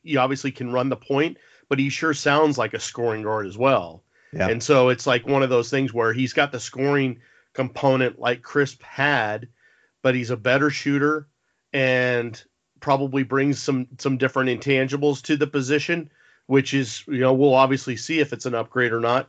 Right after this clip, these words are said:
Speaker 1: soon enough. Within the first few games, we'll be able to see what he's gonna be able to bring to the table. Um, but it is interesting that, uh,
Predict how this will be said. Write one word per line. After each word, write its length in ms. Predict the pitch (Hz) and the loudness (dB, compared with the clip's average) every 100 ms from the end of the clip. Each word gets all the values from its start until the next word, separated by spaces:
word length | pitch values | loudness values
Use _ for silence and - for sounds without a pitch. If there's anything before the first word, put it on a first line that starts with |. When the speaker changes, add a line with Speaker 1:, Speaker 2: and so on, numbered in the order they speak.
| - | -8
Speaker 1:
soon 240 | - 123 | -4 -2
enough. 300 | 113 123 135 | 2 2 2
Within 240 | 113 117 110 | -2 -4 -4
the 80 | |
first 280 | - 120 107 | -2 -2 -2
few 160 | - 110 | -6 0
games, 360 | 120 135 123 | 4 4 2
we'll 120 | 110 110 | -2 -2
be 120 | 113 | -2
able 160 | 107 | -2
to 60 | 101 | -6
see 340 | - 117 113 - - - - | -4 -4 -4 -8 -20 -14 2
what 160 | 120 | 2
he's 160 | 117 101 | 2 0
gonna 160 | 131 | 0
be 80 | 123 | 2
able 160 | 117 107 | 2 0
to 60 | |
bring 240 | 101 117 117 | 2 2 2
to 100 | 113 | -4
the 80 | 95 | -6
table. 560 | - 139 147 107 104 _ - _ - | 0 2 2 0 -4 _ -20 _ -8
Um, 280 | 104 110 117 | -4 -4 -6
but 260 | 147 143 139 | 0 4 6
it 120 | 135 | 6
is 220 | 156 151 | 4 4
interesting 760 | 151 151 - 127 - 127 120 117 | 2 2 -2 -6 -4 -2 -2 -4
that, 280 | 110 - 131 | -6 -4 -2
uh, 260 | 113 113 | 0 -2